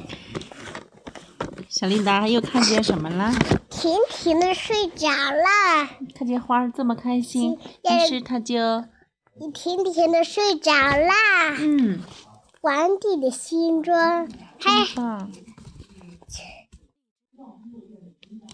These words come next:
Speaker 2: 那讲什么？
Speaker 1: 你快告小朋友你要讲什么呢？
Speaker 2: 嗯，这个，不知道，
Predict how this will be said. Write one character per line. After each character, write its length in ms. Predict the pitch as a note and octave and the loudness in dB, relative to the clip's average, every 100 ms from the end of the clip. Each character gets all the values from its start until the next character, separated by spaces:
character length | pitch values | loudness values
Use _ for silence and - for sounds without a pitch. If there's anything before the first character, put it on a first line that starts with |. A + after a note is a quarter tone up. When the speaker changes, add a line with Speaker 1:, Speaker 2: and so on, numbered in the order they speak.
| G#3+ G#3 A3 G#3 G#3+ - _ _ _ - A3 A3 | -20 -20 -20 _ -20 -20 _ _ _ -20 -20 -18
Speaker 2:
那 240 | F#4+ F#4 F4 | -10 -8 -6
讲 260 | E4 D4 | -4 -4
什 220 | C#4 - D4 | -6 -8 -6
么？ 580 | D4 D#4 E4 D#4+ D4+ C#4+ _ | -4 -4 -2 -4 -6 -10 _
Speaker 1:
你 80 | A#3 | -12
快 180 | - C#4 | -8 -4
告 140 | D4+ | -4
小 180 | D4+ G#3 | -4 -6
朋 200 | F#3+ G3+ | -4 -4
友 80 | G3 | 0
你 160 | F#3+ F#3+ | 0 0
要 120 | G3 | -2
讲 260 | F#3+ F#3+ | -4 -6
什 160 | F#3+ F3+ | -4 -6
么 80 | F3+ | -4
呢？ 380 | F#3+ G#3+ B3 C4+ C4 - | -4 -2 -4 -6 -10 -16
Speaker 2:
嗯， 540 | D#4 D4 C#4 C4+ C4 C4 | -12 -10 -10 -10 -10 -10
这 180 | C#4 | -10
个， 720 | C4+ C4+ C4 C4 C4 B3+ B3 A#3 - - - _ - - _ _ _ | -10 -10 -8 -8 -8 -10 -12 -16 -20 -20 -20 _ -20 -20 _ _ _
不 220 | - B4+ E4+ | -2 -2 -2
知 200 | - | -8
道， 100 | - | -12